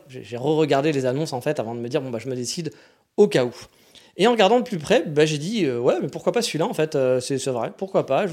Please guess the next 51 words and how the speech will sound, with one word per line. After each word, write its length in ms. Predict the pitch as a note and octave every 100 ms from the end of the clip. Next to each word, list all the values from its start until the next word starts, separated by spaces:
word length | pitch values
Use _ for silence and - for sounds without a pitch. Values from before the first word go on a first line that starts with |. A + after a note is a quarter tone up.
| D3
J'ai 100 | C3+
dit 80 | G#3
banco, 300 | F3+ C3+ F#3
je 60 | D#3
vais 60 |
vous 80 | B2
expliquer 260 | C#3 - G3
pourquoi 480 | - F3+ - F3 F3
je 60 |
l'avais 180 | C#3+ D#3+
pas 180 | E3 B2+
mis 100 | D#3+
au 60 |
départ. 280 | B2+ B2+ - _ _ - - _
Parce 120 | -
que 80 | G#3+
sur 120 | G3+
le 60 | G#3
papier, 240 | D#3 E3
il 60 | A3+
est 60 | F3
pas 100 | D3+
mal, 180 | G#3
hein. 120 | E3 C#3
C'est 120 | B2
un 100 | A2+
quarante-six 360 | D3+ D#3+ D#3+
mètres 160 | D3+ C#3+
carrés, 320 | C#3+ B2+ A3
donc 240 | G#3 B2 B2
un 80 |
peu 140 | A#2 C3+
plus 160 | -
grand 260 | C3 C3 D#3
que 280 | D#3 B2+ A#2
ceux 160 | C#3+
que 60 | C3
j'avais 180 | B2 A#2+
ciblés 460 | - C3 C3 - - - -
sur 220 | - B2
Kyoto 240 | - B2+ D3
à 40 |
la 100 | A#2+
base. 300 | B2+ A3 E3 - _ _ -
Il 160 | D3 C#3
est 260 | C#3 C3+
assez 260 | B2+ - C3+
neuf, 280 | B2+ G#3 G3
même 220 | C#3 B2+
très 180 | - C#3
neuf. 340 | C3 B3+ -